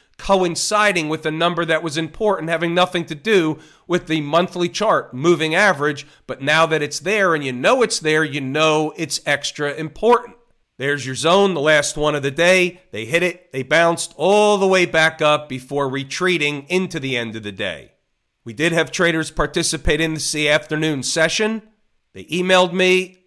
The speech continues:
"Nice trade." About stocks on the move, we had Hasbro we'll take a look at.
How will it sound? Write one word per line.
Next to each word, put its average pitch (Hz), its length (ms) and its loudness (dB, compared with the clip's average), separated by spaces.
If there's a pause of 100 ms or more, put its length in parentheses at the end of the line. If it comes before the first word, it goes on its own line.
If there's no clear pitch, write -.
(100)
"Nice 139 440 0
trade." 95 440 -6 (400)
About 147 380 -2
stocks 165 420 -2
on 175 120 0
the 180 80 -2
move, 185 500 2 (340)
we 143 120 -4
had 139 340 -2 (120)
Hasbro 170 600 0
we'll 185 120 -2
take 190 240 -4
a 196 60 -2
look 202 280 0
at. 202 340 -2